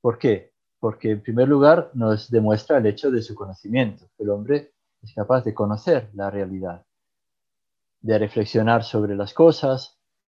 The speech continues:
de interrogarse sobre las cosas, sobre sí mismo. Y todo eso ya expresa y manifiesta una trascendencia del hombre sobre el mundo,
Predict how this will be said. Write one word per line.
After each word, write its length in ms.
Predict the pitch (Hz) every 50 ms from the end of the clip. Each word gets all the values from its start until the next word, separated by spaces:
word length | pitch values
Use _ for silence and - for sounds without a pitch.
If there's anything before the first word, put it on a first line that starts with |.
| _ _ _ _ _ _ _ _ _ _ _ _ _ -
de 120 | 107 104
interrogarse 1000 | 101 101 - 107 104 101 98 120 123 123 120 - - - 123 113 113 113 - _ _ _ _ _ _ _ _ _ _ _ _
sobre 240 | _ - 104 104 104
las 140 | 104 101 -
cosas, 340 | - 127 117 117 - 120 110
sobre 340 | - - 117 101 98 101
sí 180 | 98 - - 131
mismo. 500 | 123 120 117 110 - - 101 101 98 - _ _ _ _ _ _ _ _ _ _ _
Y 100 | - 127
todo 240 | - 151 147 143 147
eso 440 | 156 151 - 185 175 165 - - _ _
ya 320 | 110 110 113 127 151 147 -
expresa 580 | 123 107 - - - 117 117 120 113 - 165
y 40 | 160
manifiesta 600 | 135 113 104 107 104 - - 113 110 110 - 151 143
una 220 | 127 120 110 -
trascendencia 920 | - 120 113 110 - - 110 107 104 - 190 202 190 - _ 139 113 98
del 140 | 95 98 101 104
hombre 260 | 104 101 98 104 101
sobre 340 | - - 107 101 101 101 98
el 80 | 98
mundo, 480 | 98 101 101 101 95 90 92 92 92